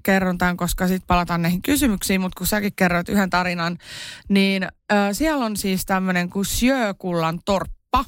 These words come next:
mikä on siis tämmönen talo. Mä nyt yritän muistaa tätä, mitä mun kaveri kertoo, koska hän on ollut silloin jo pienenä niin kun asunut siellä alueella ja käynyt, oliko se niin kun vanhempansa kanssa siellä tai jotain.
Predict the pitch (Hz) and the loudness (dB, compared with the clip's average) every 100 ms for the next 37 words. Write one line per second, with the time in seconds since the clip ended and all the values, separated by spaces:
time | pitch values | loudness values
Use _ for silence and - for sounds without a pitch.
0 | - 196 202 190 185 180 196 208 - 240 | -6 -4 -2 2 2 2 0 0 2 2
1 | 240 226 - - - - - - 220 226 | 2 -2 -6 -16 -20 -20 -20 -2 2 2
2 | 214 202 220 247 - 285 294 220 202 208 | 2 0 0 -2 0 0 0 0 2 2
3 | 196 185 175 175 185 185 180 175 185 180 | 0 -2 -4 -4 -2 0 0 0 0 0
4 | 170 - 170 180 - 175 190 175 190 226 | 0 -2 -2 -2 -2 -2 -2 -4 0 2
5 | 233 196 175 185 175 - 196 180 170 160 | 2 0 0 -2 0 0 0 0 -2 -4
6 | - 170 156 - 165 160 _ - 165 160 | 0 0 0 -4 -6 -6 _ -8 -6 -6
7 | - 165 - - _ _ - _ - 185 | -2 -2 -2 -10 _ _ -20 _ 2 2
8 | 180 170 - - 165 156 170 175 - - | 2 -2 -4 0 2 2 -2 -4 -10 -2
9 | 170 180 180 170 170 170 170 180 175 170 | 2 2 2 0 -2 -4 -4 -4 -2 -2
10 | 170 - - - 170 - 170 175 175 165 | -4 -8 -6 -4 -4 -2 -2 -2 -4 -2
11 | 165 165 185 196 226 - 202 202 202 190 | 0 0 0 -2 -4 -2 0 2 2 2
12 | 196 190 190 196 190 | 2 0 0 0 0